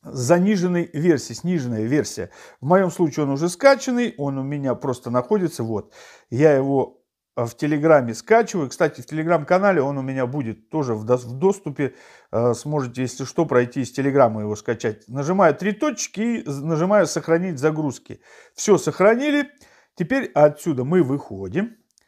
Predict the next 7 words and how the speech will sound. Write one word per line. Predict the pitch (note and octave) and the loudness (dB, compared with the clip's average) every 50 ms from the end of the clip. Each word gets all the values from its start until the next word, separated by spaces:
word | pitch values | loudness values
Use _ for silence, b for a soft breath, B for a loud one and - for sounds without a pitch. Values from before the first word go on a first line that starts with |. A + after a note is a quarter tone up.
| _ _ _ _ _ _ | _ _ _ _ _ _
Идём, | - C3 F#3+ G#3+ F3+ G3+ C#4 D4+ D4+ A3+ - - | 0 2 4 4 4 4 4 4 4 2 -2 -2
и | G3+ A3 B3+ C4+ - - | 0 2 2 2 0 -2
нам | E3 D#3 E3+ G3 A3 A#3 G3+ F3 | -2 2 4 6 6 6 4 2
нужна | F3+ F#3+ F#3 D#3+ E3+ G3+ A3 A3+ | -2 -2 -4 -2 0 2 2 2
программка, | F3+ - E3+ G3+ G#3+ F#3+ E3+ E3 E3 D#3+ D#3 D3 - D3 C#3+ C#3 A#2 - | 2 4 6 6 6 6 8 6 6 6 6 2 0 0 0 0 -2 -6
специальная | - - _ - F#3 G#3+ A#3 A3+ - - G3 G3 E3+ C#3 C#3+ C#3+ C#3+ C#3 C#3 C#3 B2+ | -12 -14 _ -4 -4 -4 -4 -6 -6 -6 -2 2 4 4 4 2 2 0 -2 -2 -2
программочка. | - D#3 D3 D3 F3+ A3 A#3+ A#3 A3+ A3 - - - G#3+ G#3 F#3+ F3 D3 | 0 2 2 2 4 2 2 2 0 -4 -2 2 4 4 4 4 0 -10